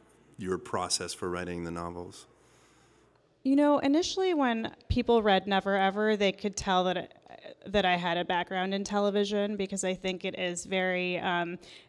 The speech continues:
Speaker 2: it's character driven, but it also is very plot driven. And I think the first book feels like a season of television, hence the ending on a cliffhanger. Um, there's a lot of plot twists, and, um, I, I did approach the book in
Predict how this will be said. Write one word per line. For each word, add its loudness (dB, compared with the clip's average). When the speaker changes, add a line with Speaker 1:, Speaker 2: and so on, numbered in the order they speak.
Speaker 2:
it's -10
character 4
driven, 4
but 4
it 0
also -2
is -4
very 0
plot -2
driven. 0
And 0
I 0
think -4
the -2
first -4
book -2
feels -4
like -6
a -6
season -4
of -6
television, -2
hence 0
the -4
ending 0
on -4
a -4
cliffhanger. -4
Um, 2
there's 2
a 0
lot 0
of -10
plot 2
twists, 0
and, -2
um, -2
I, 2
I 0
did 10
approach 2
the -2
book 0
in -4